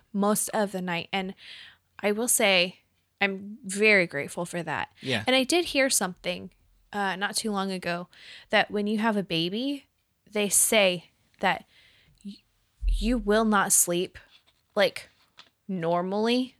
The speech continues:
Speaker 1: like a mother. Dads, meh, like, you don't really, that's not really your thing. Um, but moms do not sleep, like, fully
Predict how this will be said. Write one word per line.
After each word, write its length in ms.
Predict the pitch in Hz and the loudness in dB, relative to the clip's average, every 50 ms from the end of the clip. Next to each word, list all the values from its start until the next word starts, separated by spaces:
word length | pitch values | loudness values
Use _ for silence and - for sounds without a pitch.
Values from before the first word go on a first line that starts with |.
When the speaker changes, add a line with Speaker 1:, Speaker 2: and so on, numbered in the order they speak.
| _ _ - | _ _ -2
Speaker 1:
like 160 | 196 190 - | -2 0 2
a 80 | 160 214 | 4 4
mother. 580 | 208 214 226 220 - - 156 - - 165 - _ _ _ - _ _ _ _ _ _ _ _ _ _ _ | 6 6 6 6 4 2 -2 -4 -6 -6 -10 _ _ _ -20 _ _ _ _ _ _ _ _ _ _ _
Dads, 520 | - 262 262 262 262 254 254 - - - - _ _ - | 4 6 8 8 6 4 2 -2 -6 -6 -8 _ _ -2
meh, 260 | 170 170 175 170 165 - _ _ _ _ _ _ _ - | 2 2 4 2 2 0 _ _ _ _ _ _ _ -4
like, 220 | 185 175 - - | -4 -4 -4 -2
you 60 | 196 | -2
don't 220 | 185 170 - - - | -2 -2 -2 -4 -6
really, 380 | - 156 156 151 156 160 - _ _ _ _ _ _ _ _ _ _ _ _ | -6 -4 -2 -2 -2 -4 -4 _ _ _ _ _ _ _ _ _ _ _ _
that's 160 | 214 214 - | -2 2 4
not 140 | 240 226 - | 4 4 4
really 220 | 147 180 175 170 | 4 2 2 2
your 120 | 156 - 170 | 0 -2 -4
thing. 380 | - - 156 151 151 160 160 - _ _ _ _ _ _ _ _ _ _ _ _ - - - - | -4 -2 -2 0 0 -2 -6 -10 _ _ _ _ _ _ _ _ _ _ _ _ -20 -10 -2 2
Um, 280 | 208 208 185 170 180 - - - - - - - - - | 4 4 4 2 -2 -6 -12 -16 -18 -18 -18 -16 -4 2
but 240 | 208 202 190 - - _ _ _ _ | 2 2 2 2 -2 _ _ _ _
moms 760 | - 180 185 190 208 220 220 190 151 - - 185 - - - _ _ _ _ _ _ _ - | -6 -2 0 4 4 6 6 4 2 0 -2 -2 -2 -2 -2 _ _ _ _ _ _ _ -4
do 180 | - 226 240 | -2 0 2
not 280 | 240 240 220 208 - - | 2 4 2 2 2 2
sleep, 460 | - - - 226 214 220 233 - - - - _ _ _ _ _ _ - | 2 0 0 0 -2 -2 -4 -6 -10 -16 -20 _ _ _ _ _ _ -4
like, 180 | - - - - | -4 -4 -4 -4
fully 640 | - - - 240 233 240 247 247 240 247 247 | -6 -2 2 4 4 4 4 2 2 0 -4